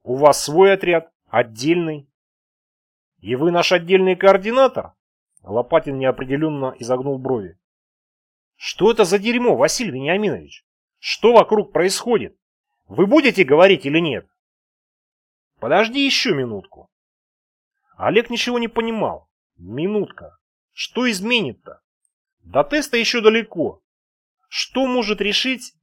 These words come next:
какая-то минута? На площадке остановился лифт. Шорохов не засекал, но, наверное, как раз минута и прошла, прежде чем в квартиру внесли носилки с пристёгнутым пологом. Плотная ткань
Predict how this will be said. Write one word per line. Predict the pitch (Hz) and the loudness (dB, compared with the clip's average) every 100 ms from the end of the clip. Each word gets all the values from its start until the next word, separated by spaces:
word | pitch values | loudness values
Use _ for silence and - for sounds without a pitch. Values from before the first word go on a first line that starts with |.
| - | 0
какая-то | 143 - 220 208 196 | 0 4 4 4 2
минута? | 208 208 156 - - _ _ _ _ _ _ _ _ _ _ _ _ _ _ | 0 -2 -4 -8 -20 _ _ _ _ _ _ _ _ _ _ _ _ _ _
На | - 139 | 0 0
площадке | 208 226 - 247 - 220 | 2 2 4 2 2 0
остановился | 208 208 208 208 190 160 | 0 -2 0 -2 0 0
лифт. | 190 214 - _ _ _ _ - | 0 -6 -12 _ _ _ _ -12
Шорохов | - 214 220 220 214 | 0 4 4 2 -2
не | 202 | -2
засекал, | 202 196 226 240 208 | -6 -8 0 2 2
но, | 123 | 0
наверное, | 165 202 226 190 | 0 2 2 0
как | 156 175 | -2 -2
раз | 214 - - _ _ | 0 0 -2 _ _
минута | 95 131 190 208 185 | -12 -6 -4 0 0
и | |
прошла, | 180 196 185 147 95 - _ _ _ _ | 2 0 0 -4 -6 -10 _ _ _ _
прежде | 147 185 165 190 | 0 0 0 -2
чем | 202 190 | -2 -2
в | |
квартиру | - 180 196 233 226 110 _ _ | 2 4 4 0 -6 -6 _ _
внесли | 82 110 175 - 202 | -20 -8 -6 -4 0
носилки | 185 185 226 220 - - _ _ _ _ | 0 -2 -6 -8 -12 -20 _ _ _ _
с | - | -20
пристёгнутым | - 156 - 214 180 175 175 160 | -8 -8 -2 -4 -2 -4 -4 -8
пологом. | - 110 90 80 _ _ _ _ _ _ _ _ _ | -8 -10 -10 -16 _ _ _ _ _ _ _ _ _
Плотная | 139 185 196 175 170 | 0 2 2 0 0
ткань | - 208 196 | 2 2 2